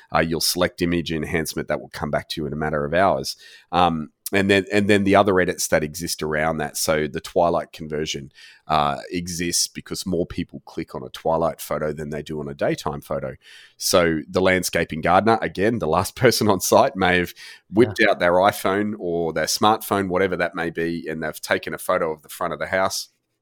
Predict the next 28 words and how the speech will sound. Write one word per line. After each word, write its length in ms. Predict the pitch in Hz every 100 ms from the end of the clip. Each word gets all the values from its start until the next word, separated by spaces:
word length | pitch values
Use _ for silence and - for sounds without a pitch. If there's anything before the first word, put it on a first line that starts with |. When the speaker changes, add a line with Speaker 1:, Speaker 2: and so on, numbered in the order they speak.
| _ _ _ -
Speaker 1:
We 220 | 95 101
professionally 640 | - 95 92 - 87 71 78
edit 260 | 95 107
that, 260 | 101 101 - - - - -
um, 260 | 85 80 -
in 140 | 90
image 300 | 101 120 113
enhancement 480 | 107 110 120 - 175
and 100 | 92
twilight 400 | - 95 90 80
conversion. 540 | 92 78 80 82 85
We 120 | 80 82
will 140 | 78
change 400 | 76 - 87 85
that 200 | 80 -
from 160 | - 73
a 40 |
day 320 | 71 78 80 78
to 140 | -
a 40 | 76
beautiful 460 | 85 87 80 69
twilight 520 | - - 85 85 73
shot. 360 | - - 71 - - - - _
Um, 260 | 80 82 78
and, 220 | 101 110
and 160 | 110 104
we're 60 | 120
not, 180 | 110